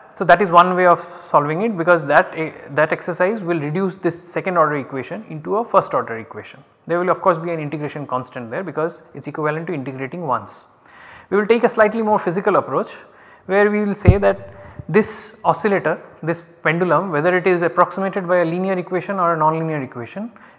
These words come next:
we know that its energy is always conserved. It is a conservative system.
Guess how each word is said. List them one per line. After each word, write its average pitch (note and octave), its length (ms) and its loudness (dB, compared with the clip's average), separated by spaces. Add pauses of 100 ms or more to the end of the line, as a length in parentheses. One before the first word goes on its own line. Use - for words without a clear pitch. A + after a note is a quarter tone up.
we G3 100 -2
know G3 200 2
that G3+ 120 4
its F3+ 140 -2
energy F3+ 460 -2
is F3 100 -2
always D#3+ 320 -2
conserved. A#2+ 460 -8
It C#3 80 -16
is - 60 -8
a E3+ 40 -8
conservative E3 520 0
system. A#2 360 -14